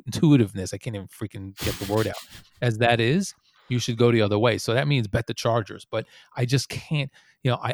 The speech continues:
I don't think that is a real line that's designed to, to scare people into going one way. I think it's a line that is just over, you know, overestimating how inept the Jets are now. They, they're pretty bad, but they have come a long way, and now they're just a bad, a,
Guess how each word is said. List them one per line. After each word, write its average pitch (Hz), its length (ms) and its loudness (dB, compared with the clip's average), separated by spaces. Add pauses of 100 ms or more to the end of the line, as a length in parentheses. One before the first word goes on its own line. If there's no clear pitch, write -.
I 127 160 2
don't 143 180 4
think 143 260 -2
that 131 220 -2
is 117 140 0
a 117 60 4
real 113 400 2
line 113 280 -2
that's 95 200 -10
designed 107 480 -2
to, 107 260 -4
to 101 240 -6
scare 113 380 -2
people 104 320 -2
into 101 160 -6
going 104 320 -2
one 98 180 -6
way. 98 280 -4 (280)
I 120 80 -4
think 123 220 -4
it's 120 140 -2
a 117 40 0
line 110 300 0
that 104 260 -6
is 104 220 -12
just 104 340 -2 (260)
over, 120 480 4 (120)
you 113 80 -4
know, 110 160 -4
overestimating 117 800 2
how 101 220 -4
inept 107 280 -4
the - 80 -6
Jets 101 320 -4
are 101 120 -2
now. 101 300 -4
They, 110 120 -2
they're 123 220 -2
pretty 139 280 0
bad, 123 360 0
but 104 180 -4
they 107 120 -4
have 107 240 -6
come 131 180 -2
a 127 60 2
long 117 300 0
way, 104 280 0 (280)
and 107 140 -4
now 113 180 0
they're 110 140 6
just 104 220 -2
a 107 60 0
bad, 104 360 -2 (140)
a, 107 100 -6